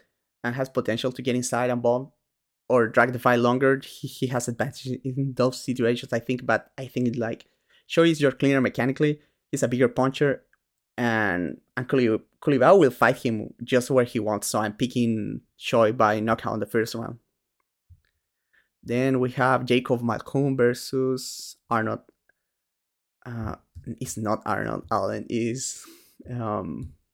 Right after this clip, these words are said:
Brendan Allen, yeah. <laughs> Uh, Malkoun's kinda shaky on the feet, but he's a very tenacious wrestler. Like, he can chain takedowns, has a relentless pace, very tough. Striking gets better when,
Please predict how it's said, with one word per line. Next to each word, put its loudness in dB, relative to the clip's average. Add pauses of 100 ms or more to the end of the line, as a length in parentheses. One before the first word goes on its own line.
(220)
Brendan 4
Allen, 0
yeah. 4 (340)
<laughs> -4 (1300)
Uh, -6
Malkoun's 6
kinda 4
shaky 4
on 4
the -4
feet, 4
but 4
he's -4
a -10 (180)
very 6
tenacious -6
wrestler. 0
Like, -2 (220)
he -18
can -6
chain -4
takedowns, 0 (540)
has -6
a 0
relentless 2
pace, 2
very 0
tough. 0
Striking 0
gets -4
better 4
when, -6